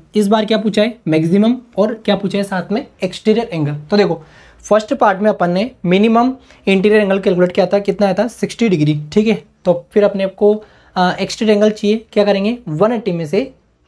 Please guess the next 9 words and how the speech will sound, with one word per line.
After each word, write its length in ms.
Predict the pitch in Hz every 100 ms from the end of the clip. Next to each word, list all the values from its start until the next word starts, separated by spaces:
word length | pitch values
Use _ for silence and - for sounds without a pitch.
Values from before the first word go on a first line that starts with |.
| _
सिक्सटी 280 | - - 180
को 140 | 226
माइनस 280 | 220 190 240
कर 140 | 254
देंगे, 260 | 233 233 220 - - - _
तो 60 | 175
क्या 100 | 196
लिखेंगे? 460 | 185 208 240 - 160
By 280 | 175 190